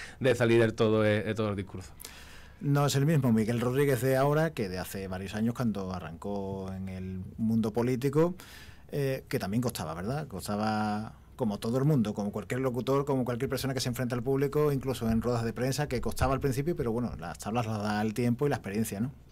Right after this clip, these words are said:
Speaker 1: Hombre, por supuesto, esto es un entrenamiento, es como todo.
Speaker 2: Sí.
Speaker 1: Esto al fin y al cabo es como el deporte. Aquí es, es cuestión de entrenar y cuanto te refieres a la oratoria, en este caso,
Speaker 2: Sí,
Speaker 1: ¿no?
Speaker 2: la
Speaker 1: La comuni-,
Speaker 2: oratoria,
Speaker 1: a la
Speaker 2: sí.
Speaker 1: comunicación. Yo siempre cuento la anécdota que tú te acordarás,
Speaker 2: Sí.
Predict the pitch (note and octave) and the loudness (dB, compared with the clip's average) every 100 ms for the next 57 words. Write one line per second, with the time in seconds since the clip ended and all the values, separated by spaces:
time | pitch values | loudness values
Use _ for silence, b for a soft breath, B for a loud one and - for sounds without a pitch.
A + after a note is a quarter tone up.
0 | B B B G2 G2+ F2 F2 G2+ - G2+ | B B B -4 -2 -4 -6 -6 -4 -4
1 | - B2 A#2 G2+ F2+ F#2 C#3+ - F2+ G2+ | 0 0 0 -4 -4 -4 -6 -6 -8 -8
2 | F2 - - G2+ A2 G#2 - G2+ G2 G#2 | -8 -8 -10 -8 -8 -8 -6 -8 -6 -6
3 | A2 A#2 G#2+ F#2+ B2+ D3 F#2 - F#2+ F#2+ | -4 -4 -4 -6 -8 -8 -12 -12 -14 -10
4 | G#2 G#2 G#2+ - B B - G#2 A2 A#2 | -8 -6 -6 -8 B B -8 -6 -4 -2
5 | A2+ A2+ A#2 C3+ D3+ C3 A2+ G#2+ - G#2+ | -2 0 2 4 4 2 -2 -6 -6 -8
6 | G2+ G#2+ G#2 A2 A2 A#2+ G#2 A#2 A#2+ G#2+ | -6 -6 -4 -2 0 0 2 2 4 4
7 | G#2 G#2 A2+ A#2+ G#2+ A2 A#2+ A2 G#2+ G#2 | 2 0 0 0 2 2 2 2 2 2
8 | G2+ G2+ G#2 G#2 G2+ - A#2+ C3+ B B | 2 2 0 0 -2 0 0 0 B B
9 | B B A2+ E3 D#3+ C#3+ B2+ B2 B2 B2+ | B B 2 2 4 4 2 4 4 4
10 | C3 C3 C3 A#2 A#2 A2 A2+ G#2 A2 B2+ | 4 4 4 4 2 2 2 4 2 2
11 | G2 G#2+ | -2 -6